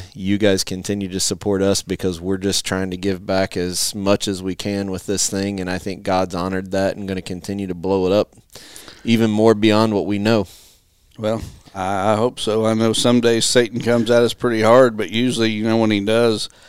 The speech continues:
Speaker 2: that's because he knows God's got something big right down the road.
Speaker 1: Yep. So, again, we couldn't do this without all of your all support. I said it earlier in this podcast, the amount of new listeners that have sa-, started signing into this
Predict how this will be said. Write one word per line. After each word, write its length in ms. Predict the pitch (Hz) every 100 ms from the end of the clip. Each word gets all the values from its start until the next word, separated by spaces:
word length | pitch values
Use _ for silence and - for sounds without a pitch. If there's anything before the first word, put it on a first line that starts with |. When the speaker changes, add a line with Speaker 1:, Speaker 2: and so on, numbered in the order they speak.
| - - _ _
Speaker 2:
that's 220 | 113 107
because 420 | 110 98 117 107
he 140 | 101 107
knows 320 | 110 113 101
God's 340 | 113 113 120
got 200 | 110 110
something 280 | 101 123 101
big 300 | 101 123 110
right 200 | 107 107
down 200 | 107 104
the 80 | 101
road. 340 | 107 107 98 - -
Speaker 1:
Yep. 200 | 85 90 - _ -
So, 340 | - 85 80 - - - - _
again, 500 | 92 87 101 104 101
we 120 | 98
couldn't 300 | 107 117 101
do 120 | 98 98
this 260 | 101 95
without 460 | 95 92 95 90 82
all 140 | 87
of 100 | 92 90
your 140 | 92
all 80 | 90
support. 500 | - 92 101 95 80
I 80 | 87
said 240 | - 98
it 100 | 95
earlier 400 | 90 95 98 92
in 120 | 90
this 160 | 87 80
podcast, 800 | - 92 92 90 - 87 87 -
the 120 | 90
amount 380 | 87 87 98 104
of 120 | 92
new 180 | 95 92
listeners 640 | 87 90 - 90 87 82
that 200 | - 90
have 160 | 87 82
sa-, 320 | - 90 76
started 400 | - 95 87 82
signing 420 | - 90 90 90
into 240 | 92 95 95
this 380 | 95 92 85